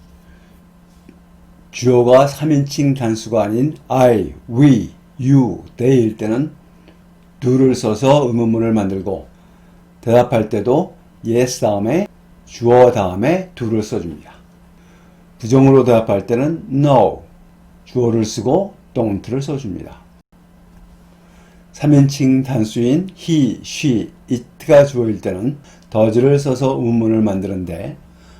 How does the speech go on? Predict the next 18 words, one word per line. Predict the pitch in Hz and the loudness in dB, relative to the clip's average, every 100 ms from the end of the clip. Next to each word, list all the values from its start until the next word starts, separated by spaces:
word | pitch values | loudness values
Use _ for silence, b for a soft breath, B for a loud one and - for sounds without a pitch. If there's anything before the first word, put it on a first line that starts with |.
| b | b
동사 | - 110 117 120 | -4 -2 2 2
자리에 | 110 101 101 127 - | 2 0 0 0 0
반드시 | 104 104 95 139 151 B B | -4 -6 -4 -4 -4 B B
동사 | - 104 104 110 | -8 -4 -2 0
원형을 | - 101 104 107 131 | -2 -2 -6 -4 -4
쓰도록 | 127 117 110 131 139 - | -6 -8 -2 -2 -4 -16
주의해야 | - 101 98 90 | -8 -6 -4 -6
합니다. | 123 117 - _ - - _ _ - _ - | -8 -10 -14 _ -20 -20 _ _ -20 _ -6
긍정으로 | 113 117 120 120 | -2 0 2 2
대답할 | 113 107 101 95 | 2 0 -2 -6
때는 | 120 143 - 123 | -6 -6 -4 0
yes, | 120 87 - - - _ _ _ - | 0 0 -8 -18 -20 _ _ _ -16
주어 | - 107 127 170 - - _ | -4 2 2 2 -2 -20 _
does를 | - 110 107 123 139 | -2 -2 0 -2 -4
쓰고 | - 95 82 - _ b b b b - | -4 -8 -8 -10 _ b b b b -12
부정으로 | 110 120 120 117 | -4 0 2 2
대답할 | 110 104 107 95 | 2 0 0 -6
때는 | - 104 135 | -4 -4 -4